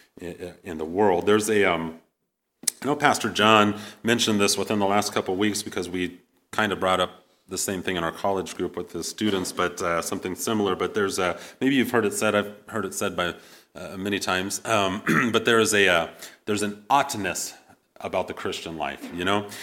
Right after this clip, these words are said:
It's not that I, that I work necessarily to please God, to earn salvation, so that he'll be happy with me. I'm not doing so that, so that he will save me and accept me. He's saved me and accepted me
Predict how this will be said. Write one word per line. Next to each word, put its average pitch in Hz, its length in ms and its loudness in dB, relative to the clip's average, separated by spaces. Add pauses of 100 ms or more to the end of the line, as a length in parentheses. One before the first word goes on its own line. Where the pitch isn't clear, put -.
It's 110 160 2
not 156 160 4
that 160 80 4
I, 123 200 4 (280)
that 104 100 2
I 101 40 6
work 113 500 4 (600)
necessarily 113 460 2
to 98 120 -8
please 127 500 2
God, 107 240 4
to - 180 -6
earn 117 260 0
salvation, 98 380 -2
so 110 100 -4
that 101 120 0
he'll 127 180 0
be 110 100 0
happy 117 380 0
with 90 200 -4
me. 87 100 -4
I'm 92 100 -2
not 113 260 -6
doing 120 460 4
so 101 220 -4
that, 92 260 -2 (280)
so - 140 -4
that 98 140 0
he 123 180 0
will 104 160 2
save 120 340 2
me 101 120 0
and 87 100 0
accept 117 480 -2
me. 82 160 -4
He's 95 220 -6
saved 123 320 0
me 110 100 0
and 95 100 0
accepted 101 560 -4
me 90 300 -2